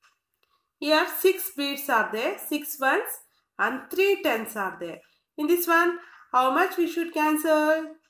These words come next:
Yes, cancel it, only one bead. How many beads are remaining?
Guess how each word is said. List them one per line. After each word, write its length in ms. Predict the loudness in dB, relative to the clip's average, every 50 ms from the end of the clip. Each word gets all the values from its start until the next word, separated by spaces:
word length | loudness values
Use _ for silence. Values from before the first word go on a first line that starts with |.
| _ _ _ _
Yes, 500 | -12 -8 -8 -8 -8 -8 -12 -14 -16 -18 _ _ _ _ _ _ _ -10
cancel 380 | -6 -6 -6 -6 -6 -8 -6 -6
it, 180 | -6 -6 -6
only 340 | -6 -6 -6 -6 -6 -6 -6
one 280 | -4 -4 -4 -4 -4 -6
bead. 260 | -6 -6 -6 -8 _ _ _ _ 0
How 140 | 2 2 4
many 240 | 4 2 2 0 0
beads 300 | 0 0 -2 -2 0 0
are 140 | 0 2
remaining? 640 | 2 0 -2 0 0 2 2 2 2 2 2 0 -4